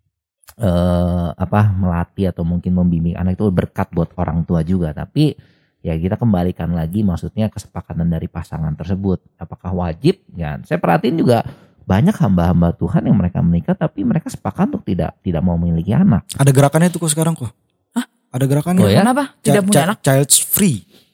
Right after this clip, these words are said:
Speaker 3: Oh gitu.
Speaker 2: Hmm.
Speaker 1: Mm-mm.
Speaker 2: Mereka ya sepakat sih suami istri tidak mau
Speaker 1: Iya,
Speaker 2: ngabung.
Speaker 1: karena
Speaker 3: Oh.
Speaker 1: mereka ya sekarang me-, berpikiran zaman makin susah,
Speaker 2: Hmm.
Speaker 1: makin mahal, makin sulit, ya kan? Jadi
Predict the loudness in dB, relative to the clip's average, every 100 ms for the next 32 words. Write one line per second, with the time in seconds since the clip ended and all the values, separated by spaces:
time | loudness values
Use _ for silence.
0 | _ -12 -8 -4 -2 -2 0 4 4 2
1 | 0 0 2 4 2 0 _ -2 0 2
2 | 0 0 0 2 2 2 2 0 -2 -2
3 | 2 4 4 2 2 2 4 4 4 2
4 | 4 2 0 -4 -4 -4 0 0 2 2
5 | 0 -2 -4 -4 -2 -2 0 2 2 -2
6 | -12 _ _ _ _ -2 2 2 2 0
7 | 0 0 4 6 4 0 -10 -4 0 0
8 | -2 -10 _ -10 -6 -4 0 4 6 8
9 | 6 6 4 2 -2 0 4 6 6 2
10 | _ _ -8 -6 -2 0 0 -2 _ _
11 | _ _ -4 0 2 0